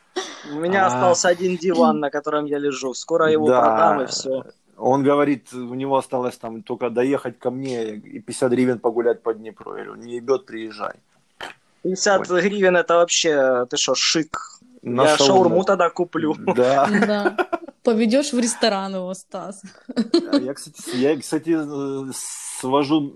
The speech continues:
Speaker 2: ну, ну, не в ресторан, а покруче будет место.
Speaker 3: Там на Европейской площади, вспомню, как называется, тут, э, э, Т Р Ц, подожди,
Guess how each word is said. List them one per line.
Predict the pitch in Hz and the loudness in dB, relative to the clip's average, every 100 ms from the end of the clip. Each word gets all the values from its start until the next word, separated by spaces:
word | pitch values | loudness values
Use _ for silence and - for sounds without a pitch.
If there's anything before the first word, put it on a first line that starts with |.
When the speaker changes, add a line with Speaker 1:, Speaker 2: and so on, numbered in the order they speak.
| 55 - - | -16 -20 -14
Speaker 2:
ну, | 143 147 113 104 | -10 -8 -6 -8
ну, | 110 123 127 | -6 -6 -4
не | 135 127 | -4 -4
в | 120 | -4
ресторан, | 131 - 156 160 120 | -4 -2 0 0 -2
а | 113 | -8
покруче | - 123 123 110 - | -6 -4 -4 -6 -10
будет | - - - | -18 -20 -20
место. | - - - _ 196 | -20 -20 -20 _ -6
Speaker 3:
Там | 214 220 | -2 2
на | |
Европейской | 214 220 220 233 233 - | 4 2 2 -2 -2 -2
площади, | 196 202 254 330 233 190 180 170 | -4 -2 -2 -4 -8 -10 -12 -12
вспомню, | - 196 190 | -12 -8 -8
как | 180 180 | -8 -10
называется, | 185 185 185 175 - 170 | -10 -10 -10 -10 -10 -16
тут, | - 165 - - | -10 -12 -12 -10
э, | 170 170 170 _ - | -8 -8 -10 _ -14
э, | 185 185 180 175 - | -10 -10 -10 -12 -6
Т | 190 | -2
Р | 185 185 | -2 -4
Ц, | - 196 202 208 | -8 -4 -2 -4
подожди, | 185 185 180 - 175 175 170 | -6 -8 -10 -10 -8 -6 -8